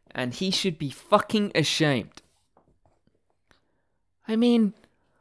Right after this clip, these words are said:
I have so many fucking ideas of what I would do as President of the United States. Okay? I would do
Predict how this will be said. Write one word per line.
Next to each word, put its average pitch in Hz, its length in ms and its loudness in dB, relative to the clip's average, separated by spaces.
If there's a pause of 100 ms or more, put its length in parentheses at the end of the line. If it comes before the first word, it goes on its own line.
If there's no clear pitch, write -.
(580)
I 214 140 -2
have 226 240 2
so 196 480 6
many 175 440 4
fucking 139 520 2
ideas 110 760 0
of 113 180 -4
what 117 160 2
I 110 180 2
would 101 280 -4
do 107 280 -4 (260)
as 98 120 -10
President 104 520 -2
of 98 120 -6
the 95 80 -4
United 98 300 -6
States. - 560 -8 (1500)
Okay? 160 360 -4 (1000)
I 185 140 -2
would 185 220 0
do 175 320 2